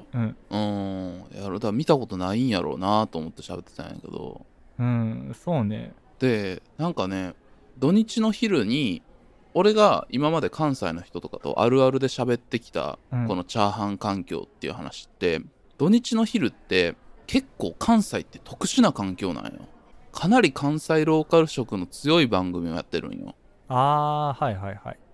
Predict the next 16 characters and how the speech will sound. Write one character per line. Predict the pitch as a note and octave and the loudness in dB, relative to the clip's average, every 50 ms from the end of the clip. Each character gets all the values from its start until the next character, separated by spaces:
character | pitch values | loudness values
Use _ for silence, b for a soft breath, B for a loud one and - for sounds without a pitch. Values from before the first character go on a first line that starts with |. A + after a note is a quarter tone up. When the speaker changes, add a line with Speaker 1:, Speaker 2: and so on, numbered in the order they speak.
| _ - | _ -8
Speaker 2:
な | - B2 | -6 -6
ん | A#2 | -4
と | - | -2
な | G#2+ - G2 | 0 0 0
く | F#2+ E2 | -2 -2
は | - | -4
わ | B1+ - | -6 -8
か | - - | -10 -12
る | - - | -12 -12
よ、 | - | -16
Speaker 1:
う | - | -16
ん。 | |
Speaker 2:
そ | - - | -18 -18
れ | - - | -18 -16
は。 | - - - _ - _ _ - - - _ _ _ _ - | -18 -18 -18 _ -20 _ _ -20 -20 -20 _ _ _ _ -2
Speaker 1:
で、 | F3 G3+ G#3 D#3+ G#2 - | 2 4 4 4 4 2